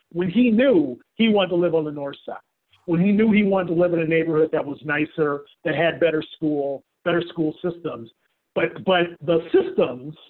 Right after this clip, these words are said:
wouldn't allow him to be able to do that. And he, he went through life one of the nicest, kindest, most generous men I've ever known in my life, probably the most I've ever known in my life, but he lived a very bitter life because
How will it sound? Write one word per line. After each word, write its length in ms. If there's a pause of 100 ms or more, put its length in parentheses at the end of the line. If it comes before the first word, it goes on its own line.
(220)
wouldn't 240
allow 320
him 160
to 60
be 180
able 200
to 100
do 240
that. 360
And 360 (380)
he, 320
he 160
went 200
through 120
life 300
one 180
of 60
the 220
nicest, 540 (720)
kindest, 540 (540)
most 200 (140)
generous 480
men 380 (120)
I've 220
ever 200
known 280
in 80
my 120
life, 340
probably 440
the 180
most 300 (520)
I've 140
ever 200
known 240
in 60
my 140
life, 340 (600)
but 160
he 120
lived 220
a 60
very 300
bitter 340
life 400 (300)
because 360